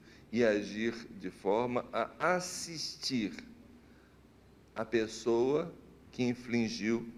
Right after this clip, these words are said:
o sofrimento. Porque, ao assistir aquela pessoa, eu estou me beneficiando de não estar conectado àquela patologia, àquela doença.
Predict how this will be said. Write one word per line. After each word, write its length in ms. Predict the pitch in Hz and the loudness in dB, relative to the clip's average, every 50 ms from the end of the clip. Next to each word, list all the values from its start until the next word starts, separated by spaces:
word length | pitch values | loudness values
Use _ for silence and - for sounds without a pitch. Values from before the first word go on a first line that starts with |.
| - - | -14 -14
o 60 | - - | -10 -4
sofrimento. 600 | - 120 113 110 110 104 82 62 - - - - - - - - - - - - - - - - - - - - - - | -2 0 2 2 2 2 2 -2 -4 -6 -10 -18 -20 -20 -20 -20 -20 -20 -20 -20 -20 -18 -18 -16 -16 -16 -18 0 10 12
Porque, 360 | 123 120 117 - - 120 113 | 12 12 12 12 12 12 12
ao 260 | 110 135 143 139 147 | 12 12 12 12 12
assistir 760 | 147 143 - - 117 110 - - - - - - 233 285 - | 12 12 8 4 0 0 0 0 0 2 4 8 8 8 8
aquela 300 | - - 135 113 104 98 | 8 8 8 8 8 8
pessoa, 680 | - 85 87 - - - 117 113 107 101 85 73 - - - - - - - - - - - | 6 4 2 2 2 4 8 8 10 10 8 6 4 0 -6 -16 -18 -20 -20 -20 -12 -2 2
eu 120 | - 101 | 2 2
estou 220 | 101 - - 117 | 4 8 8 8
me 100 | 113 107 | 8 8
beneficiando 1120 | 101 95 113 139 151 147 151 - - - - - 101 92 90 87 87 90 87 92 107 131 - - - - - - - - - - - - | 4 4 4 4 4 2 0 0 -2 -4 -2 4 6 6 8 8 6 4 2 2 0 0 0 -4 -14 -18 -20 -20 -20 -20 -20 -20 -12 -2
de 140 | - 117 120 | 2 6 8
não 180 | 123 120 120 | 8 8 8
estar 440 | 120 - - - 104 95 98 95 - | 6 4 4 6 8 8 8 6 2
conectado 800 | - - 135 160 160 151 147 - - - - - 107 104 101 95 | 0 6 6 6 8 6 4 2 0 -2 4 8 8 10 10 8
àquela 280 | 101 - - 85 95 98 | 6 6 6 6 6 6
patologia, 680 | - 98 - - 101 98 92 90 78 80 92 95 95 95 | 4 2 2 4 6 6 6 6 4 0 -2 2 2 2
àquela 260 | - - 92 92 95 | 4 4 4 2 2
doença. 480 | 92 98 80 62 - - - - - | 2 2 0 0 -2 -4 -8 -10 -12